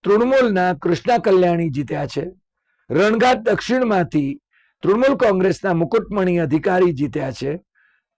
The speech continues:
અને એમણે આ બ-, વધારે ભારતીય જનતા પાર્ટીને ભવ્ય માર્જિનથી, ઓગણચાલીસ હજાર અડતાલીસ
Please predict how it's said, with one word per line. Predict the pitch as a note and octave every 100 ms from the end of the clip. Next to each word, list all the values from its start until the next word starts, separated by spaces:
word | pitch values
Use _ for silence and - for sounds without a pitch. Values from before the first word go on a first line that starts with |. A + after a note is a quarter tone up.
| _ _ _ _ _ _ _ _ _ _
અને | D#3 F#3 F#3 E3+ -
એમણે | F3 F#3+ G3+ E3+ D3 _ _ _
આ | D#3+ F3
બ-, | F3 E3+ F#3+
વધારે | G#3 A#3 A#3+ A3 F#3 E3+
ભારતીય | C#3+ D#3 D#3 G#3
જનતા | F3 E3+ F4+
પાર્ટીને | - G3 D#3+ F3+ F3
ભવ્ય | A2 A3+ C#4+ C#4+ B3 - - - - -
માર્જિનથી, | D#3 G3 F3+ E3+ G3 F3 C3 A2 - _ _ _ _
ઓગણચાલીસ | F3 E3 A3 A3 A3 G#3+ G3
હજાર | F3 D#3 F3 F3+
અડતાલીસ | F3 D#3 D3 - G3 F#3 F3